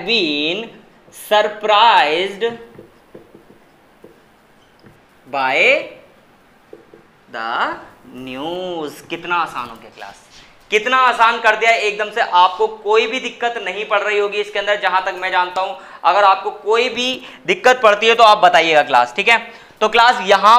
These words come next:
पर हमने परफेक्ट भी ख़त्म कर लिया है। देखिए आपको क्लास में बता दूँ, हमने आज इस पहली क्लास में पार्ट वन के अंदर एक्टिव वॉइस के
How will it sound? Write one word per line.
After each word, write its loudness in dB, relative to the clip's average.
पर 4
हमने 0
परफेक्ट -2
भी -8
ख़त्म -4
कर 0
लिया 0
है। 0
देखिए -4
आपको 4
क्लास 0
में -8
बता 4
दूँ, -8
हमने 2
आज 6
इस -10
पहली -2
क्लास 2
में -8
पार्ट 6
वन -4
के -4
अंदर -4
एक्टिव -2
वॉइस 0
के -6